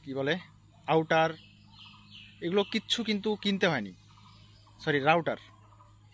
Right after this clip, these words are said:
ঠিক আছে? <laughs> তো এই, এই, আহ, একটা ইনডোর আউটডোর দুটো মেশিন, আর এছাড়া একটা সেটআপ বক্স ছিল।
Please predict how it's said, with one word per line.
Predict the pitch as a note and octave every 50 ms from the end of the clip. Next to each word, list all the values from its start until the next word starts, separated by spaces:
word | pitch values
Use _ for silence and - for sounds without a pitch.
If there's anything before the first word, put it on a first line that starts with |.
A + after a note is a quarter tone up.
| - - -
ঠিক | F#3+ G3+
আছে? | F#3+ E3+ - - G3+ F#3+
<laughs> | C#3+ - - - - - A#3 - - - B3+ - - - - - - - - - -
তো | - D#3 D3+ D#3
এই, | D#3 E3 D#3+ - - -
এই, | F#3 F3 F3
আহ, | D#3 D#3 D#3+ D3 C#3+ C#3 C3+ C3+ C3 C3 - -
একটা | D3 - - E3 E3
ইনডোর | E3+ C#3 E3+ D#3+ E3+ E3+ F#3 F3+ F3
আউটডোর | D3+ D3 D#3+ D#3+ D3+ E3+ E3+ E3+ E3 D#3+ - - - -
দুটো | C#3+ C#3 D#3 D3+ F3
মেশিন, | E3 D#3+ D3+ - A#3 F4+ G#4+ - - - _ - - - - -
আর | - C#3+ C#3+
এছাড়া | D3+ D3+ - - E3 D#3+
একটা | D#3 - D#3+
সেটআপ | D#3 - E3 C#3 D#3 D#3+
বক্স | D3+ D#3 D#3 - - -
ছিল। | E3+ E3+ G#3+ C#4+